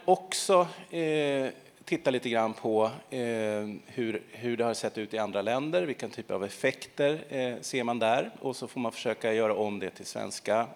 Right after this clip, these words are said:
eh, förutsättningar. Och, eh, i,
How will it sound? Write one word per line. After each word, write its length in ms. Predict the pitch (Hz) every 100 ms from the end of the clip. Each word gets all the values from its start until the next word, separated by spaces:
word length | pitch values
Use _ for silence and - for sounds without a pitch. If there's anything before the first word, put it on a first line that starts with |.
| -
eh, 340 | 127 123 123 127 - - - _
förutsättningar. 720 | 139 127 143 135 147 156 196 - - - - - - - - - - - - - _ _ _ _
Och, 340 | 107 - -
eh, 340 | 156 151 147 147 151 - - -
i, 460 | - 165 165 156